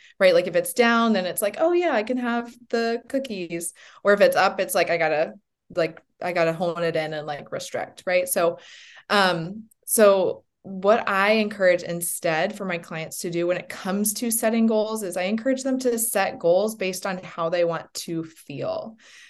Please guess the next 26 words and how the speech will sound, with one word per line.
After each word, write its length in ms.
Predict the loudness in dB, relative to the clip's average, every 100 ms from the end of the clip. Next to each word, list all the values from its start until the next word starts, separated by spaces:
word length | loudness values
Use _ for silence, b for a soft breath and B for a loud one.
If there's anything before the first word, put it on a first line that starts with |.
| b -4
Um, 400 | -2 -2 -4 -6
so 160 | -4
we're 60 | -4
not 180 | -4 -4
gonna 160 | -4
focus 360 | -4 -4 -4 -4
on, 160 | -6
like, 200 | -6 -8 -6
"I 100 | -4
wanna 200 | -2 -2
lose 340 | -2 -4 -6 -10 _
ten 300 | -8 -6 -6
pounds," 360 | -6 -4 -2 -4
because 260 | -4 -4 -4
the 100 | -6
reality 500 | -4 -2 -2 0 2
is 360 | 2 0 -4
our 260 | -6 -6 -4
bodies, 560 | -4 -4 -6 -8 -6
there's 280 | -2 0 0
so 280 | -4 -4 -6
many 240 | -6 -6
factors 500 | -6 -8 -6 -4 -4
that 200 | -6 -8
go 200 | -2 -2
into 880 | -2 -6 -12 -12 -8 -6 -6 -4 -6